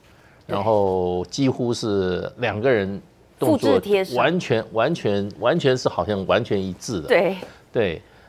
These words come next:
Speaker 2: 那这个需要高度的纪律，尤其是对小孩子要求纪律。对。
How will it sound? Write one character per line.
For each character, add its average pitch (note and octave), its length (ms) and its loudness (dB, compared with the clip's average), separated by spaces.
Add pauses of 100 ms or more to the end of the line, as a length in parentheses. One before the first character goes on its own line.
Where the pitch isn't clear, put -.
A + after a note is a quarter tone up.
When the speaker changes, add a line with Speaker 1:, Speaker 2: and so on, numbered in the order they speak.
Speaker 2:
那 C#3 240 4
这 D3 120 0
个 C3+ 120 2
需 C3 140 -4
要 A#2+ 120 6
高 A2+ 260 4
度 G#2+ 200 -4
的 F2 60 -4
纪 G2 260 -8
律， E2+ 180 -10 (200)
尤 A#2 140 -4
其 A#2+ 220 -4
是 A2 80 -6
对 A2+ 160 -2
小 - 200 -2
孩 F#2+ 200 -6
子 - 160 -10
要 - 160 -12
求 - 220 -16
纪 - 140 -16
律。 - 180 -18 (340)
对。 D#3 240 -8